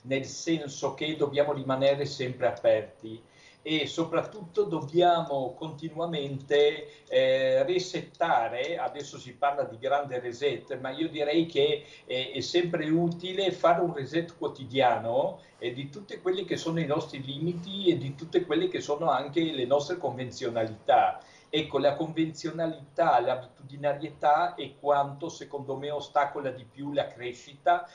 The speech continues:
e ostacola anche il senso dell'avventura, che è un qualcosa di fondamentale, perché l'esistenza, mi si permetta, è una continua avventura, nel senso che non sappiamo mai cosa accadrà domani.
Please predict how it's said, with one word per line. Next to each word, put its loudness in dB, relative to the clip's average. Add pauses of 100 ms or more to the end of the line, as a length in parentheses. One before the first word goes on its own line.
(120)
e -2
ostacola 2
anche -2
il -10
senso -10
dell'avventura, -2
che -8
è -6
un -10
qualcosa -2
di -12
fondamentale, 0
perché -6 (300)
l'esistenza, 0
mi -4
si -14
permetta, -2 (200)
è -2
una 0
continua -2
avventura, -6
nel -6
senso -2
che -6
non -2
sappiamo 2
mai 4
cosa -4
accadrà -2
domani. -6